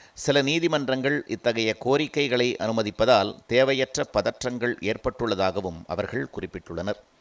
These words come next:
அனைத்து மாநில அரசுகளும் அரசியலமைப்பை நிலைநிறுத்துவதை பிரதமர் உறுதி செய்ய வேண்டும் என்றும், நாட்டின் மதச்சார்பற்ற மற்றும் பன்முக கலாசாரத்தை உறுதிப்படுத்த அனைத்து மதங்களின் மாநாடு நடத்தப்பட வேண்டும் என்றும்,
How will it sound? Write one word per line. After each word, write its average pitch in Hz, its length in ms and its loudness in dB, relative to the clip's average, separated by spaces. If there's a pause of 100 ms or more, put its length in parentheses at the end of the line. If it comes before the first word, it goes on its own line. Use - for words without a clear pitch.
(560)
அனைத்து 120 440 0
மாநில 113 440 2
அரசுகளும் 120 540 -2 (160)
அரசியலமைப்பை 117 1000 0
நிலைநிறுத்துவதை 117 840 -2
பிரதமர் 120 380 0
உறுதி 127 360 -2
செய்ய 117 280 -4
வேண்டும் 95 260 -4
என்றும், 87 320 -8 (560)
நாட்டின் 143 500 4 (100)
மதச்சார்பற்ற 135 760 2
மற்றும் 120 440 -4
பன்முக 135 460 0
கலாசாரத்தை 123 720 0
உறுதிப்படுத்த 117 920 -2
அனைத்து 120 460 -2
மதங்களின் 120 520 -2
மாநாடு 117 540 0
நடத்தப்பட 113 600 -4
வேண்டும் 101 280 -4
என்றும், 90 280 -6